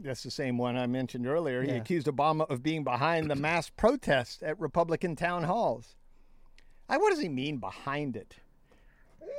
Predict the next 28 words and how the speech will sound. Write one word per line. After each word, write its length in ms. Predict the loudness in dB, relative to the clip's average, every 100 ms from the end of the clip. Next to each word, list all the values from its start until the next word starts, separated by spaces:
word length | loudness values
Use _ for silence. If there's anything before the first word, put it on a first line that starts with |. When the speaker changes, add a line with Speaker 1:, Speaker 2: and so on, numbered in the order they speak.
| -6 -6 2
Speaker 2:
So 140 | 4
in 120 | 6
other 220 | 8 8 10
words, 240 | 8 6
Speaker 1:
God. 160 | 0 2
Speaker 2:
no, 280 | 4 4 4
anybody 580 | 4 4 4 6 6 6
that, 200 | 4 0 0
uh, 60 |
believes 580 | -4 -4 -2 4 4 4
something 420 | 0 0 0 2
or, 200 | 2 0 0
or, 280 | 0 0 0
or 320 | 0 2 0 0
feels 220 | -2 0
strongly 340 | 2 2 2
about 140 | 0 -2
something 300 | -4 -4 -4
that 160 | -2
he 200 | -2 -4
doesn't 500 | 0 2 2 -2 -8
believe 400 | -4 -2 -2 -2
in 160 | -2 -4
or 240 | -2 -4
support 540 | -4 -8 -8 -4 -4 -4 -4
Speaker 1:
Yeah. 180 | -2 0
Speaker 2:
is 160 | -2
somehow 680 | 0 0 0 0 -2 0 -2